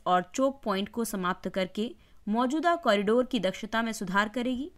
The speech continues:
इसके अंतर्गत पूर्वोत्तर में कनेक्टिविटी में सुधार लाने पर ध्यान दिया जाएगा, साथ ही अंतर्देशीय जलमार्गों का भी लाभ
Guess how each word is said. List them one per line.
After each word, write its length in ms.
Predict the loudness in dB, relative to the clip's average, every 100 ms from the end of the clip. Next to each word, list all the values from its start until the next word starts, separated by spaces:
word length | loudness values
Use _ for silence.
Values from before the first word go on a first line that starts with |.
| _ _ -20 -20 -12 -4
इसके 220 | -2 0
अंतर्गत 540 | 0 2 2 4 2 2
पूर्वोत्तर 500 | 0 2 2 2 0
में 180 | 0 -2
कनेक्टिविटी 680 | -2 -4 -4 -2 -2 0 0
में 120 | -2
सुधार 400 | -4 0 2 2
लाने 240 | 2 0
पर 160 | 2 2
ध्यान 300 | 2 0 0
दिया 180 | 0 0
जाएगा, 380 | 0 -2 -4 -10 -8
साथ 320 | 6 8 8 6
ही 60 |
अंतर्देशीय 720 | 4 4 2 4 2 2 0
जलमार्गों 540 | 2 2 6 6 4 0
का 160 | 2
भी 140 | 4 4
लाभ 280 | 4 4